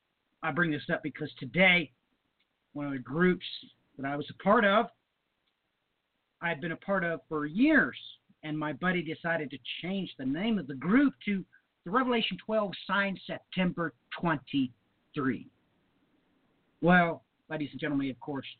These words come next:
changed the name back as the truth sets in. I go over to the originator of this shamefulness.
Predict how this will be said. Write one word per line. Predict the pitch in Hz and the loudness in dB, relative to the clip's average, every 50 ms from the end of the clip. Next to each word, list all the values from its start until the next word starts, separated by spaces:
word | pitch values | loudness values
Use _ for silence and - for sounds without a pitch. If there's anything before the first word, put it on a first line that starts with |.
| - - | -6 -4
changed | 160 151 151 147 131 - - | -2 -2 -2 -2 -4 -6 -4
the | 139 | -4
name | 135 139 135 127 120 | -2 -2 0 -2 -2
back | - 143 135 127 120 107 - - - - _ _ _ _ _ _ _ _ _ _ _ _ _ _ _ _ _ _ _ _ _ _ _ _ _ _ _ _ _ _ _ _ _ _ _ _ _ _ _ - | 0 2 2 2 2 0 -2 -8 -14 -20 _ _ _ _ _ _ _ _ _ _ _ _ _ _ _ _ _ _ _ _ _ _ _ _ _ _ _ _ _ _ _ _ _ _ _ _ _ _ _ 4
as | 196 208 202 - | 4 4 4 2
the | - - - - | -4 -12 -8 -6
truth | 185 175 - - - | -6 -6 -8 -10 -10
sets | 165 131 - _ 131 | -10 -10 -10 _ -14
in. | 107 - _ _ _ _ _ _ _ _ _ _ _ _ _ _ _ _ _ _ _ _ _ _ _ _ _ _ _ _ _ _ _ _ _ _ _ _ _ _ _ | -16 -16 _ _ _ _ _ _ _ _ _ _ _ _ _ _ _ _ _ _ _ _ _ _ _ _ _ _ _ _ _ _ _ _ _ _ _ _ _ _ _
I | - 180 190 | 2 4 4
go | 185 202 | 4 4
over | 202 185 190 190 185 - | 4 2 2 -2 -2 0
to | 214 208 202 196 160 | 0 0 0 0 0
the | 165 196 185 180 175 139 - _ _ - | -2 -2 -2 -2 -2 -4 -6 _ _ 0
originator | 185 180 202 220 - - 175 170 170 175 180 185 202 214 202 - | 2 4 4 4 2 2 -2 -2 -2 0 0 0 0 -2 -2 -2
of | 175 175 151 139 | -4 -4 -4 -6
this | 160 151 - - - | -6 -8 -6 -6 -4
shamefulness. | - 185 180 170 - - 165 156 156 160 175 180 | -2 -2 -2 -2 -4 -4 -6 -6 -4 -4 -6 -8